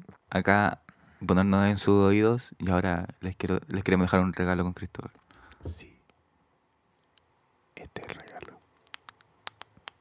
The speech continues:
Speaker 2: Oh, un caballito de mar.
Speaker 1: Oh,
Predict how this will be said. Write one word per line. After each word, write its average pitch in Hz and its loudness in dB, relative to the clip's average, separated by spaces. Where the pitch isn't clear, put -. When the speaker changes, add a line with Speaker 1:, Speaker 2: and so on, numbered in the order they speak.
Speaker 2:
Oh, - -18
un - -20
caballito - -16
de - -12
mar. - -18
Speaker 1:
Oh, - 6